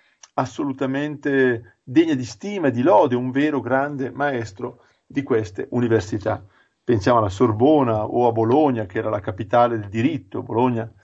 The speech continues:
era la più importante università per gli studi giuridici in Europa.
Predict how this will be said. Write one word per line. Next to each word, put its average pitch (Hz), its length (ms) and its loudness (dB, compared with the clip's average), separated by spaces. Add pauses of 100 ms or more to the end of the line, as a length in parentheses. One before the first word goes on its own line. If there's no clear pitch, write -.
(240)
era 135 120 -8
la 139 80 -4
più - 120 -2
importante 123 640 -2
università 120 720 -2 (720)
per 131 160 0
gli 117 100 -6
studi 117 380 -4
giuridici 113 680 0
in 110 100 0
Europa. 101 440 -4